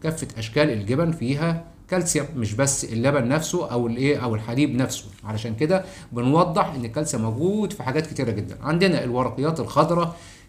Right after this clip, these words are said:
كتيرة جدًا، السبانخ وكل أو كافة الورقيات الخضراء فيها كالسيوم. عندنا البقوليات وخاصة الفاصوليا البيضاء فيها كالسيوم، عندنا البرتقال، عندنا بعض أنواع الأسماك زي السردين وزي السلمون وزي الرنجة،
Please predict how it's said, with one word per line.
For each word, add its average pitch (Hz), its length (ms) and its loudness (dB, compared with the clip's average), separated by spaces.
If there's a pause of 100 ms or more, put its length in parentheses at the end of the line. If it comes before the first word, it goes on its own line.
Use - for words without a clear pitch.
كتيرة 147 320 0
جدًا، 120 400 0 (260)
السبانخ 160 600 0
وكل 151 640 0
أو 110 220 -6
كافة 170 360 -2
الورقيات 120 580 0
الخضراء 120 460 0
فيها 131 200 -2
كالسيوم. 110 360 -4
عندنا 151 280 2
البقوليات 131 640 2
وخاصة 165 640 0
الفاصوليا 143 720 0
البيضاء 117 420 2 (460)
فيها 127 200 0
كالسيوم، 139 440 2
عندنا 117 340 0
البرتقال، 135 600 2 (520)
عندنا 139 240 2
بعض 151 300 4
أنواع 117 400 -2
الأسماك 147 580 -2 (200)
زي 117 220 -2
السردين 113 760 2
وزي 107 240 -2
السلمون 135 640 2
وزي 120 300 0
الرنجة، 135 500 2